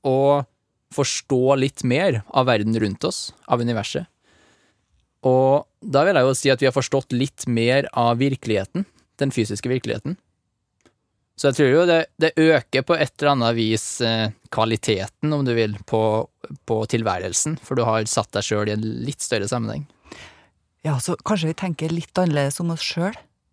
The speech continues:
Speaker 1: Ja, nettopp.
Speaker 2: Er det det? Ja. Ehm, nå er jo, har vi jo hørt at universet, eh, har utvidet seg helt siden Big Bang, er det riktig det?
Speaker 1: Det er helt riktig.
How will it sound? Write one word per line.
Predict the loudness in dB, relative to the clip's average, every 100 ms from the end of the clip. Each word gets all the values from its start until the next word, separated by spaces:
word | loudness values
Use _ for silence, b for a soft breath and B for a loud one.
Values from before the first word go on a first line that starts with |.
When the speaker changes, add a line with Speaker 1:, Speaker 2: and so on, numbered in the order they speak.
| _ b b
Speaker 1:
Ja, | 2 2 2
nettopp. | 0 2 2
Speaker 2:
Er | 2
det | 0
det? | 0 0
Ja. | 0 0 -4 _ _ _
Ehm, | -4 -2 -2 -4 -6 -10 _ _ _ _
nå | 2 4 4 2
er | 0 0 2
jo, | 2 0 -2 -8 -18 _ _ -12
har | -6 0 2
vi | 2
jo | 0
hørt | 0 -4 -8
at | -10 -8
universet, | -2 -2 0 -2 -4 -2 0 0 -2 -6 -12 -18
eh, | -8 -6
har | -4 -2 -2
utvidet | -2 -4 -2 -2 -2
seg | -4 -2
helt | -4 -6 -8
siden | -4 -2 -2 -4
Big | -6 -4 -2
Bang, | 0 0 -2
er | -2 -4
det | -4
riktig | 0 2
det? | 2 -2 _ _ _
Speaker 1:
Det | 0 2
er | 2
helt | 0 -2
riktig. | -2 0